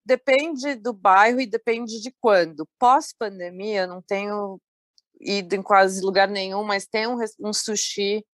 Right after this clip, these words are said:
que eu, que eu vou, porque tem mesa fora e eles são super bons com tudo limpinho e tal. E o sushi é uma delícia, que chama Chiba. C H I B A,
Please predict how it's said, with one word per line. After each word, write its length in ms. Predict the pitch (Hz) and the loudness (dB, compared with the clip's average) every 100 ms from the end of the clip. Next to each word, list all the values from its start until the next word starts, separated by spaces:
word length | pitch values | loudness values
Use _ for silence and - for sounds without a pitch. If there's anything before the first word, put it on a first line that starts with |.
| _ _ _ _ _ | _ _ _ _ _
que 100 | - | 2
eu, 400 | 202 202 190 175 - | 4 6 4 0 0
que 100 | 208 | 0
eu 140 | 190 | 0
vou, 460 | 175 190 196 214 226 | 0 2 4 4 2
porque 300 | - 180 196 | -4 -8 -8
tem 360 | - 196 190 | -2 -2 -2
mesa 340 | 185 185 175 185 | -4 -4 0 -2
fora 540 | - 175 185 208 202 | 2 4 6 6 2
e 80 | 180 | -4
eles 180 | 175 175 | -10 -14
são 120 | - | -16
super 580 | 175 220 - 208 185 165 _ _ _ _ _ _ 180 | -14 -14 -2 0 2 0 _ _ _ _ _ _ -6
bons 420 | 170 180 190 185 | 0 2 0 -8
com 500 | - 190 170 160 160 160 _ _ _ _ _ _ _ - - | -8 -8 -8 -8 -12 -16 _ _ _ _ _ _ _ -20 -2
tudo 320 | 202 175 190 151 | 0 2 0 2
limpinho 640 | 175 190 180 180 202 196 | 4 4 4 4 4 2
e 40 | 180 | 2
tal. 380 | - 220 233 - _ _ _ | 4 4 4 0 _ _ _
E 80 | 202 | -6
o 40 | |
sushi 300 | 196 202 - | -4 -2 2
é 40 | 208 | 2
uma 140 | 208 | 4
delícia, 540 | 196 190 190 202 - | 2 2 -2 -4 -6
que 80 | 190 | -6
chama 220 | - 202 196 | -6 -4 -4
Chiba. 640 | - 214 185 139 131 147 _ _ _ _ _ _ _ _ _ _ - | -2 -2 0 0 0 -4 _ _ _ _ _ _ _ _ _ _ -6
C 200 | - 196 | 2 4
H 400 | 190 175 180 180 | 4 2 0 0
I 260 | 185 180 _ | -8 -18 _
B 200 | 180 175 | -6 -2
A, 240 | 156 135 | 0 0